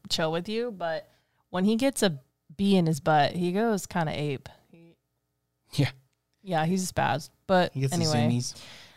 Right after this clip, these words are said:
Speaker 1: I know. Now I'm one of those people that just won't shut up about their dog. But I just, like
Speaker 2: Hey, man, we haven't had one, like, where <laughs> we,
Speaker 1: We've
Speaker 2: we
Speaker 1: never had
Speaker 2: deserve
Speaker 1: one together, you and I.
Speaker 2: Yeah.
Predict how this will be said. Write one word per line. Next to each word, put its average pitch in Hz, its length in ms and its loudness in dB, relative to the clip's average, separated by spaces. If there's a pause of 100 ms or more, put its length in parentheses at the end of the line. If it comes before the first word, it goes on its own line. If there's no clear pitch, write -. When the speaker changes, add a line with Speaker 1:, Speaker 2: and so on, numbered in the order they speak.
(140)
Speaker 1:
I 175 100 0
know. 151 340 -2
Now 170 200 0
I'm 180 120 0
one 170 100 0
of 165 80 -2
those 160 120 -4
people 160 280 -6
that 151 100 -4
just 151 180 -10
won't 160 240 -6
shut - 180 -4
up 156 140 -4
about 156 180 -8
their 156 120 -6
dog. 151 460 -6 (280)
But 156 160 -2
I 156 60 -2
just, 151 180 -8
like 170 160 -2 (160)
Speaker 2:
Hey, 170 180 0
man, 127 260 2
we 165 80 2
haven't 165 180 0
had 147 260 -2
one, 104 220 -4
like, 104 180 -6
where 113 220 -10 (240)
<laughs> - 160 -20
we, 110 80 -20 (420)
Speaker 1:
We've 285 140 -4
Speaker 2:
we 294 40 2
Speaker 1:
never 277 200 8
had 359 180 10
Speaker 2:
deserve 135 80 6
Speaker 1:
one 185 160 0
together, 175 640 0
you 175 160 -4
and 156 120 -6
I. 160 360 -6
Speaker 2:
Yeah. 117 300 2